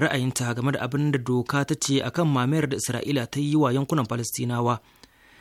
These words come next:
tun daga shekarar dubu ɗaya da tara da sittin da bakwai, a yayin da ƙasashen duniya suke ci gaba da matsa lamba kan Isra'ila game da yakin da take yi a Gaza. A gefe guda, Afirka ta Kudu ta kai ƙarar Isra'ila a gaban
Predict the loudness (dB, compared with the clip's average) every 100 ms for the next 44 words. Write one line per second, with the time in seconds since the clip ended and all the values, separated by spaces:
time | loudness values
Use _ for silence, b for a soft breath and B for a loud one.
0 | B B B B -6 -2 -2 -2 -2 0
1 | 2 2 2 -2 0 0 0 -2 0 -2
2 | -2 -4 -4 -2 0 0 -2 -2 -2 -2
3 | -6 -8 -2 0 0 -2 -4 -4 -2 -2
4 | -2 -2 0 2 0 -2 -4 -4 -2 -2
5 | -2 0 0 -2 -2 -2 -2 -2 -4 -4
6 | -4 -2 -2 -2 B B B B -6 -4
7 | 0 0 -2 -4 -4 -2 0 0 0 -2
8 | -2 -4 0 -2 -2 _ _ _ -20 b
9 | b b b -10 -2 -2 -2 -6 -6 -6
10 | -2 0 0 -2 -4 -6 -6 -6 -6 -4
11 | -2 -2 -2 -4 -2 -4 -4 -4 -4 -6
12 | -6 -2 -2 -2 -2 -2